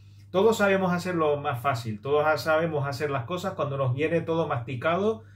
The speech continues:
y casi deglutido, pero cuando vienen los inconvenientes y cuando vienen los imprevistos, entonces es donde se ve la auténtica valía de cada uno.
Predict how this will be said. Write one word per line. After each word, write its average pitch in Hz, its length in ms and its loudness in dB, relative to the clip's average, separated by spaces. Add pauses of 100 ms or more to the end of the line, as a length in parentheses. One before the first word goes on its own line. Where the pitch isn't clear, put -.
(160)
y 147 140 -4
casi 165 280 0
deglutido, 143 640 0
pero 214 320 2
cuando 135 240 -2
vienen 208 260 0
los 196 140 0
inconvenientes 170 720 -2
y - 40 -8
cuando 135 320 -2
vienen 139 500 -2 (140)
los 147 180 2
imprevistos, 151 760 -2
entonces 180 460 0
es 202 60 2
donde 185 220 0
se 156 140 -4
ve 175 120 2
la 170 120 2
auténtica 160 420 -2
valía 139 320 0
de 120 120 0
cada 117 280 -2
uno. - 240 -14